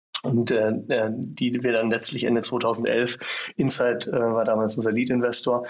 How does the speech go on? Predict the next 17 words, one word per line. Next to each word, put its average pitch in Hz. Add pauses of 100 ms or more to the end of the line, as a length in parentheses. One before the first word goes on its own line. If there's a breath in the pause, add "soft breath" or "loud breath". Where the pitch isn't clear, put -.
(260 loud breath)
so 123
eine 113
Gutscheinplattform 123
in 120
Deutschland, 113
Österreich 120
und 120
der 113
Schweiz, 117 (200)
dreihundert 113
Mitarbeiter, -
um 120
die 117
dreißig 110
Millionen 117
Euro 117
Jahresumsatz, 120